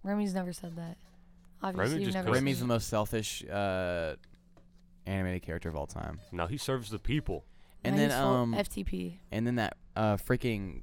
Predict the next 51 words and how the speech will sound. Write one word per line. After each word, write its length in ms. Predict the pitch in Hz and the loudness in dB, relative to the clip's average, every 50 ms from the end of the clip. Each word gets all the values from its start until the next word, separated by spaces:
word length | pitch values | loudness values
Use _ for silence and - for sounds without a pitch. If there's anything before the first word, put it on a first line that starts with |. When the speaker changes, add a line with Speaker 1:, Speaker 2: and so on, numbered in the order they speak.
| - - - | -10 -8 -2
Speaker 3:
the 140 | 87 104 - | 0 0 0
cook, 380 | - - 120 120 110 107 - - | 2 4 4 4 4 2 0 -2
the 60 | 104 | 0
main 200 | 104 107 110 104 | 0 0 0 0
cook. 380 | - 113 110 104 90 - - - - - - - - - - - - - - - - - - - - - | 4 4 4 4 4 0 -4 -10 -12 -12 -12 -12 -12 -12 -12 -12 -12 -12 -14 -14 -16 -16 -16 -16 -10 -10
Speaker 2:
The 60 | 92 | -8
Speaker 3:
Like, 80 | 92 87 | -8 -4
get 180 | 90 117 113 113 | -2 0 2 2
a, 20 | |
Speaker 2:
ginger? 200 | 104 113 110 95 - - - | 2 0 0 -4 -8 -6 -2
Speaker 3:
get 140 | - 123 123 | 0 0 0
a 60 | 117 | 0
spine, 580 | - - - 110 104 107 110 107 98 87 90 80 | 0 0 0 2 2 2 2 2 0 -2 -2 -2
bro. 320 | 82 82 76 78 78 85 101 | -2 -2 -2 -2 -4 -6 -6
He's 140 | 101 92 95 | -8 -6 -6
a, 180 | 95 85 71 - | -4 -6 -6 -6
he's 160 | 80 95 - | -8 -6 -6
a 100 | 90 90 | -6 -6
walk, 440 | 87 82 85 95 104 113 110 - - - - | -6 -4 0 2 2 2 0 -2 -8 -14 -10
he's 160 | - 98 98 95 | -8 -6 -4 -4
a 60 | 87 | -2
walkover 580 | 92 98 101 104 104 - 85 82 87 82 85 | 0 2 2 0 0 0 0 0 0 0 -2
mat, 300 | 82 85 85 82 73 58 73 | -4 -4 -4 -6 -6 -8 -8
or 160 | 80 78 80 | -8 -6 -6
he's 140 | 85 80 87 | -6 -6 -6
a 80 | 85 | -4
welcome 320 | 82 82 87 92 - 80 76 | -4 -4 -4 -4 -6 -8 -8
mat. 220 | 73 73 71 - - - - - - - - - - - - - - - - - - - - - - - - - | -8 -8 -10 -10 -12 -12 -12 -12 -12 -12 -14 -14 -14 -16 -16 -18 -20 -20 -20 -20 -20 -20 -20 -20 -20 -16 -6 -2
Letting 180 | - 85 - 92 | -2 0 0 0
that 140 | 90 80 92 | -2 0 2
little 420 | 101 98 95 92 87 78 - - - - - - | 2 4 4 2 2 0 -4 -8 -12 -18 -18 -12
small 340 | - - 110 107 95 92 92 | -8 -2 0 2 2 2 2
person, 340 | - 95 90 - - 208 208 | 2 0 -2 0 2 2 2
Speaker 1:
And 100 | 202 208 | 4 4
that's 160 | 208 214 - | 2 2 4
why 100 | 233 220 | 4 6
Speaker 3:
small 120 | - - | 6 6
Speaker 1:
Rem-, 100 | 208 214 | 6 6
Speaker 3:
person 220 | - - - 104 - | 4 2 0 -2 -2
cook 260 | - 104 95 - - | 0 0 0 0 2
walk 240 | 87 92 92 - - | 2 2 2 2 2
all 220 | 87 85 85 87 | 2 2 2 2
over 220 | 85 82 78 76 71 | 0 0 -2 -4 -6
him. 120 | 71 82 - | -6 -4 -2
Speaker 1:
that's 240 | 208 208 - - - | 0 0 0 2 0
why 100 | 226 214 | 0 2
Remy 300 | 202 202 202 202 202 202 | 2 2 0 0 0 0
and 100 | 196 190 | 0 0
him 260 | 190 185 185 185 180 | 0 0 -2 -2 -4
go 140 | 175 180 175 | -4 -4 -4
together. 480 | 175 175 175 170 170 165 160 160 160 | -4 -4 -4 -6 -6 -6 -6 -8 -10